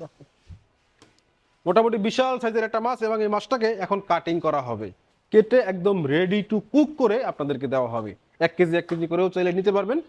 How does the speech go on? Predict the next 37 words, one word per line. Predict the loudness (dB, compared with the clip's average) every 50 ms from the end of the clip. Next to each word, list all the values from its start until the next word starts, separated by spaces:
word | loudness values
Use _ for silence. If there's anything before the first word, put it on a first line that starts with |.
| _ _ -20 -14 -2 0 2
বড় | 2 2 0 -2
সাইজের | -2 -2 0 -2 0 -2
এমন | -2 -4 -4
মাছের | -2 -2 -2 -4 -4 -2
স্বাদ | 0 0 0 0 -2 -4
যদি | -4 -2 0
কেউ | 0 2 2 2
নিতে | 0 0 -2
চান, | -2 -2 -2 -4 -2
যোগাযোগ | -2 -2 0 -2 -2 -2 -2
করতে | -6 -4 -4 -4 -2
পারেন | -2 -2 0 -2
আমাদের | -2 -2 -2 -4 -6 -4
সাথে। | -8 -4 -2 0 -2 -2 -4 -12 _ _ _ _ 0 0
আপনাদের | 2 2 0 0 2 0 0
জন্য | -2 -2 -2 -2 -2
কিন্তু | -2 -2 -4 -4 -6 -10 _ _ 0 0 0
এমন | 2 0 -2 -4 -6 -14 -18 -10 -2
সামুদ্রিক | 0 0 0 0 -2 -2 -2 -4 -4 -6 _ _
হরেক | 2 2 2 2 -2 -4 -6
পদের | -2 -2 0 0 0
মাছ | -2 -2 -4 -8 -18 _ _ _ _ -4 0
অপেক্ষায় | 0 -2 -4 -2 -4 -2 -2 -2 -6
আছে। | -10 -16 -20 -20 -20 _ _ _ _ _ _ _ _ _ _ _ 2
এছাড়াও | 4 6 4 4 4 -2 -4 -6 -4
আমাদের | -4 -2 -2 -2 -2 -2
কাছে | -2 -2 -2 -2 0 0
আরও | 0 0 -2 -4
আছে | -4 -4 -6 -6 -6 -12 -20 _ _ -4 2 4
এই | 4 4 2 0
যে | -6 -8 -8 -12 -20 -20 _ -20 -20 -20 _ _ _ _ _ _ _ _ _ -2 2
নদীর | 2 2 2 2 0 0 -2
পাঙ্গাস | -4 -2 -2 -4 -6 -6 -4 -6
মাছ | -6 -6 -6 -8
চলে | -6 -6 -6 -6 -8
আসছে। | -10 -14 -16 -16 -18 -18 _ _ _ _ _ _ _ _ _ 4 4
নদীর | 6 6 6 4